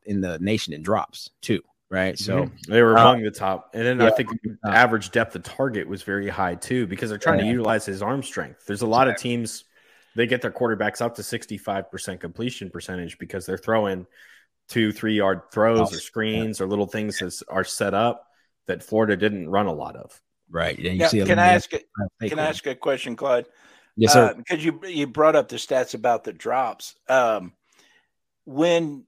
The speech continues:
Speaker 3: you're grading these guys and these scouts and everybody else,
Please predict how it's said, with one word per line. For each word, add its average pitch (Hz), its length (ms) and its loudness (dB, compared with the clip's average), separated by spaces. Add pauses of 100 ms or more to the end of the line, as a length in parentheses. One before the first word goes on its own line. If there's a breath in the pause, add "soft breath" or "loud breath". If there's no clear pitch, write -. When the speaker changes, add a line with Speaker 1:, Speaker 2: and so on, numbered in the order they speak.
(120)
Speaker 3:
you're 135 260 -8
grading 131 720 -2
these 104 240 -6
guys 85 580 -8
and 107 680 -4 (380)
these 107 460 -12 (100)
scouts 131 600 -4
and 110 100 -2
everybody 104 480 -2
else, 107 280 2